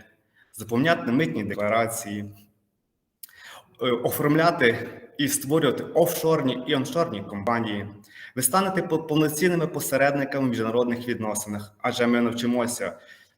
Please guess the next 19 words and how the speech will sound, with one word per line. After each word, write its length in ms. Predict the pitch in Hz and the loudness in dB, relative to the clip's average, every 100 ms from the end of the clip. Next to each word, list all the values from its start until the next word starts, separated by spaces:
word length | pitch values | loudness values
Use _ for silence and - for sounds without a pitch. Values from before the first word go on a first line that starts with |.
| _ - | _ -10
укладати 540 | 117 - 120 117 113 - | -4 0 2 4 2 0
агентські 460 | 135 156 180 - 107 | -2 2 0 -2 -6
та 120 | 110 | -8
брокерські 560 | 113 165 170 117 - 120 | -4 -4 -4 -8 -10 -10
угоди, 560 | 113 104 110 90 95 - - _ | -8 -2 -2 -2 -8 -12 -20 _
будемо 260 | 135 165 160 | 2 2 2
проводити 520 | 147 143 143 139 127 | 0 0 -2 -4 -6
ціновий 580 | - 131 131 147 170 170 | -4 -2 -2 -2 -4 -4
аналіз 720 | 131 123 123 123 120 117 - - - - | -4 -2 0 2 2 0 -4 -12 -16 -4
міжнародних 720 | 123 113 117 123 120 117 120 | -2 2 2 2 2 -4 -6
угод, 520 | 123 117 117 107 - - - - - - _ _ _ _ - | -6 0 0 0 -8 -18 -20 -20 -20 -20 _ _ _ _ 2
вивчимо 400 | 160 185 185 156 | 4 4 4 2
вс-, 260 | 147 - 170 | 2 -2 -2
основні 300 | - 160 175 | 0 2 2
форми 420 | - 156 143 135 | 2 4 4 4
міжнародних 520 | 131 127 127 135 123 - | 0 2 0 0 -2 -6
розрахунків, 720 | 127 120 123 160 151 151 135 - | -10 -10 -4 -2 -2 -6 -10 -12
банківські 500 | - 151 165 247 - - - | -4 -2 -2 -6 -10 -16 -6
перекази 680 | 117 123 131 123 107 110 | -2 0 0 -4 -8 -10